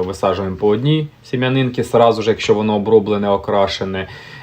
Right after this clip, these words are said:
Якщо ви перший раз купили це насіння, то всім рекомендую його замочити або хоча б взяти партію, допустим, взяти пару насінин із пачки, подивитися, яка в нього схожість. Якщо нормально схоже, то висаджуємо по одній зернинці.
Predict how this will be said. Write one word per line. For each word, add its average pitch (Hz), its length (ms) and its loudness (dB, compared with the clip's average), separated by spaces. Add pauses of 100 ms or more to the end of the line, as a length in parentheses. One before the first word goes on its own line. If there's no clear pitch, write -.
Якщо 110 340 2
ви 117 140 0
перший 113 320 6
раз 107 200 2
купили 107 460 0
це 110 160 -2
насіння, 113 680 -2
то 110 440 0
всім 107 300 -4
рекомендую 107 520 -2
його 98 260 0
замочити 104 500 -2
або 117 160 2
хоча 117 200 0
б 104 120 2
взяти 104 640 4 (120)
партію, 98 340 0
допустим, 92 480 -10
взяти 98 280 2 (100)
пару 98 240 0
насінин 113 520 0
із 87 120 -10
пачки, - 460 -6 (380)
подивитися, 110 480 0
яка 95 240 2
в 101 80 0
нього 98 360 -4
схожість. 90 540 -4 (300)
Якщо 113 200 -2
нормально 127 400 0
схоже, 127 400 0
то 104 360 2
висаджуємо 107 600 0
по 107 140 0
одній 101 280 0
зернинці. 131 600 0